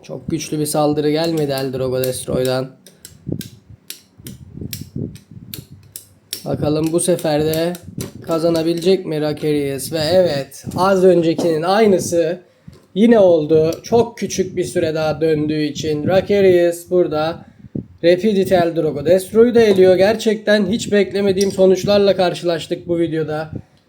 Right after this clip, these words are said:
Şimdi şöyle sahayı kenara alıp şurada size göstermek istiyorum.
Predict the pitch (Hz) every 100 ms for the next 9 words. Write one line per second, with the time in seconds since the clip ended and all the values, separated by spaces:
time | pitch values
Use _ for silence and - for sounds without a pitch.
0 | - - - 226 220 190 190 196 196 -
1 | - - 196 202 190 180 185 175 170 156
2 | 175 185 190 180 170 160 - 185 175 160
3 | 151 151 165 165 180 180 190 185 - -
4 | 165 156 151 151